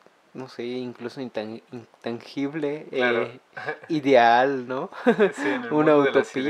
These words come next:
Speaker 2: ideas.
Speaker 1: pero,
Speaker 2: <laughs>
Speaker 1: pues, algo te debe de poder mantener ahí, ¿no? Y, y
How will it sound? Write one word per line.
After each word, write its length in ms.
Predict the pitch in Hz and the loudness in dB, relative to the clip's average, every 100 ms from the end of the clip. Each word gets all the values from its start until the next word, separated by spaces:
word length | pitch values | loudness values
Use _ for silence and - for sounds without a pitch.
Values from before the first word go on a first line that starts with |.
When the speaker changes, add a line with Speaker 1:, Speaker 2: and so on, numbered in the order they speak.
| 143 | 2
Speaker 2:
ideas. 120 | 123 | 2
Speaker 1:
pero, 360 | 151 139 139 123 - 147 | 2 4 4 2 -4 -12
Speaker 2:
<laughs> 240 | - _ - | -14 _ -12
Speaker 1:
pues, 160 | 151 | 0
algo 260 | 175 208 208 | 2 2 0
te 140 | 147 | 0
debe 260 | 135 143 151 | 0 2 2
de 140 | 139 | 0
poder 380 | 104 - 123 131 | -4 -2 2 2
mantener 540 | 147 131 127 120 127 | 2 0 -2 -2 -2
ahí, 380 | 123 113 117 113 | 0 0 -6 -12
¿no? 380 | 104 104 107 113 | -12 -14 -12 -12
Y, 220 | 110 98 _ | -12 -14 _
y 120 | - | -20